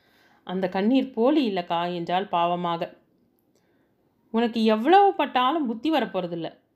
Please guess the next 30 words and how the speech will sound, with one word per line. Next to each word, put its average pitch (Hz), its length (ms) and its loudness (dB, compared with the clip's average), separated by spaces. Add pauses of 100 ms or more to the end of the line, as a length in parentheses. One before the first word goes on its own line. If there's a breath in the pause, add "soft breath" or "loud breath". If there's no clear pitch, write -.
(140)
எப்படியோ 247 500 -2
போய் 226 240 0
தொலை. 175 240 0 (360)
நாளைக்கு 175 380 -4
வீட்டுக்கு 262 360 0
முன்னால 190 240 0
வந்து 208 260 0
நான் 185 260 -2
செஞ்சதுக்கு 240 380 0
பிராயச்சித்தமா 226 680 0
உன்னை 208 180 -2
கல்யாணம் 220 420 0
செஞ்சுக்கிறேன்னு 214 460 -2
கேட்பான். 196 580 -4 (440 loud breath)
சந்தோஷமா 226 540 0
போய் 233 180 0
உன் 196 160 -4
தலையை 220 340 2
கொடு" 175 300 -6 (240 soft breath)
என்றவளுக்கு 190 480 -4
ஆத்திரமாக 208 720 0
இருந்தது. 165 400 -6 (1400)
"எந்த 202 320 0
நிலையில 269 260 2
என்னோட 220 360 -2
சுயமரியாதையை 214 640 0
யாருக்காகவும் 226 400 -2
விட்டு 220 220 -2
கொடுத்துட 196 260 -2
மாட்டேங்கா" 165 580 -6